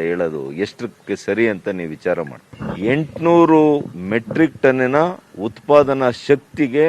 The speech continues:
ನಾವು ಹೆಚ್ಚಿಸ್ಕೊಂಡಿದೀವಿ, ಇದ್ರ ಬಗ್ಗೆ ಒಬ್ರು ಕೂಡ ಹೇಳೋದಿಲ್ಲ. ಇದರಲ್ಲಿ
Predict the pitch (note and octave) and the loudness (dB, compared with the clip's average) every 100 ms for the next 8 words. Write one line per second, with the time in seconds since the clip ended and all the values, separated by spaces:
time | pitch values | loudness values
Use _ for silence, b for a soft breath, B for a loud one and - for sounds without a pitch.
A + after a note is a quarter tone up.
0 | D3+ A#2 A#2 C3+ B2+ A#2+ C#3 C3 C3 A2 | 0 0 0 2 2 2 -2 -6 -4 -4
1 | F#2 D2+ - - - - - A3 A3 - | -4 -6 -6 0 4 4 6 6 6 4
2 | - - - A2+ D3+ C3+ C#3 C3+ D3 A#2+ | -10 -12 -6 0 0 2 2 2 2 2
3 | A#2 G#2 C#3 B2 A#2 B2 A#2+ F#2+ E2+ D2 | 2 0 -2 0 0 2 2 0 -2 -8
4 | - _ - G#2 C#3+ E3+ F3 C3+ | -14 _ -8 -2 4 6 6 4